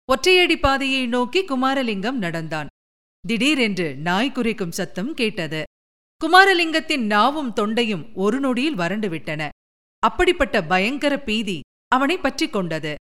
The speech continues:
காரணம் என்னவென்று யோசித்துப் பார்த்தால் நம்ப முடியாத அசட்டு காரணம்தான். இரவில் கனவிலே கேட்ட வேட்டை நாயின் குரைப்புச் சத்தத்தை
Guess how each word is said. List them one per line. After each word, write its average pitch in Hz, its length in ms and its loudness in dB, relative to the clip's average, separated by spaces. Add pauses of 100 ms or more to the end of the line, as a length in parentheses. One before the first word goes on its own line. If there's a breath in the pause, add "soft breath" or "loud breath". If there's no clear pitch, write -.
(440)
காரணம் 370 460 6
என்னவென்று 330 500 2
யோசித்துப் 302 480 -2
பார்த்தால் 262 420 0 (340)
நம்ப 277 280 4
முடியாத 311 480 2
அசட்டு 311 360 -2
காரணம்தான். 254 640 0 (600)
இரவில் 370 460 4
கனவிலே 330 560 2
கேட்ட 294 340 0
வேட்டை 294 380 -2
நாயின் 269 320 -2
குரைப்புச் 262 380 -4
சத்தத்தை 220 540 -6